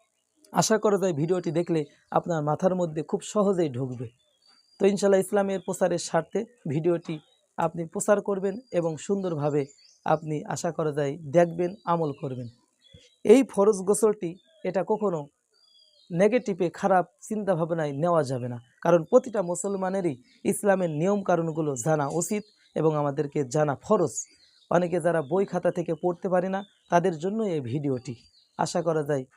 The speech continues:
কথাগুলো বুঝতে পারছেন। গোসলে ফরজ আদায় করার সর্বপ্রথম আমাদেরকে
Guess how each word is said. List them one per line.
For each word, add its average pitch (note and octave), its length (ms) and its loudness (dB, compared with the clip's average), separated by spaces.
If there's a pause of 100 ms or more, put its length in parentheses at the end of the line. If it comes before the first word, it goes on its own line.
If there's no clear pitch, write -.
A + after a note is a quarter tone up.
কথাগুলো D3 440 0
বুঝতে D#3+ 340 -4
পারছেন। A#2+ 300 -8 (640)
গোসলে F3 300 0
ফরজ G3+ 300 0
আদায় E3+ 280 4
করার D#3 280 2
সর্বপ্রথম F3 520 2 (380)
আমাদেরকে E3+ 460 0